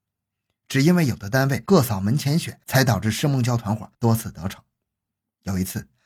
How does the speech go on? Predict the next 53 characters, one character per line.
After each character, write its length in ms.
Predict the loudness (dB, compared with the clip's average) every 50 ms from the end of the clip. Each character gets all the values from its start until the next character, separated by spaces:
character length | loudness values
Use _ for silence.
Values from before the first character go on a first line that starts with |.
| _ 2
他 100 | 4 6
们 80 | 6
在 140 | 6 4 2
长 200 | 0 -2 -2 -2
沙 140 | 0 -2 -2
骗 220 | 0 0 -2 -2
走 100 | -2 -4
了 140 | -8 -10 -4
一 80 | 0 2
车 160 | 4 4 4
运 160 | 4 4 4
往 160 | 2 2 0 -2
广 180 | -4 -8 -10 -8
州 120 | -8 -6
的 120 | -4 -4 -4
细 200 | -4 -2 0 0
木 160 | 2 2 0
板， 220 | -2 -4 -8 -18 _ _ _ _ _ _ _ _ _ _ _ _ 2
因 100 | 4 6
为 140 | 6 6 6
运 180 | 6 6 8
木 180 | 8 8 6 6
材 220 | 2 0 -4 -6
不 200 | -4 -2 -2 -4 -4
比 100 | -2 -2
运 160 | -2 -2 -2
其 160 | -4 -6 -8
他 140 | -6 -4 -4
的 80 | -4
货 240 | -4 -4 -6 -8 -8 _ _
要 180 | 2 2 2
多 220 | 4 4 4 4 4
一 100 | 2 2
道 220 | 0 -2 -2 -2
检 180 | -4 -4 -2 0
验 180 | 2 2 0
手 140 | 0 -2 -8 -18
续， 180 | -20 -20 -20 _ _ _ _ _ _ _ _ _ _ _
而 120 | -2 0
这 140 | 2 2 2
道 100 | 0 0
手 160 | -4 -8 -10
续 160 | -12 -12 -8 -2
又 120 | 0 0 0
不 100 | 0 0
是 120 | -2 -2
随 240 | -4 -4 -4 -4 -4
意 100 | -4 -4
可 200 | -6 -8 -6 -4
以 60 | -4
搞 200 | -4 -4 -8 -10
到 180 | -10 -12 -14 -14
的， 80 | -16